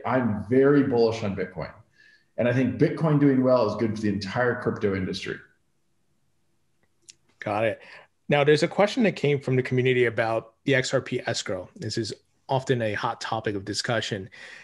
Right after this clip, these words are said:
Speaker 2: And, you know, after do-, doing a lot of research and understanding the escrow and, and the setup that you, you have there, um, what's the plan for the escrow moving forward? And could that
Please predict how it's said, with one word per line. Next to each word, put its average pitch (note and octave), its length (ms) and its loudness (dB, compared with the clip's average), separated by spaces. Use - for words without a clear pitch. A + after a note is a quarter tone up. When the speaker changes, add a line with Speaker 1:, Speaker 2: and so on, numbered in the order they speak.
Speaker 2:
And, D#3 360 2
you F3+ 80 2
know, C#3+ 200 0
after - 340 0
do-, F3 240 4
doing D3+ 180 2
a C3+ 60 2
lot C3 160 2
of B2+ 60 0
research C3 420 2
and C3+ 100 0
understanding C3 840 0
the B2 220 0
escrow B2+ 760 2
and, A2+ 220 -4
and A2 100 -6
the A2 140 -4
setup D#3 380 0
that C3 120 -6
you, A#2+ 260 -6
you A#2+ 140 -4
have A#2+ 380 -4
there, A#2 480 2
um, D3 240 0
what's G3 260 2
the - 120 0
plan D3+ 440 0
for C#3 120 -4
the B2 120 2
escrow A#2+ 360 0
moving A#2 380 -2
forward? G#2+ 720 0
And A#2+ 240 -2
could C#3 180 0
that C#3 320 0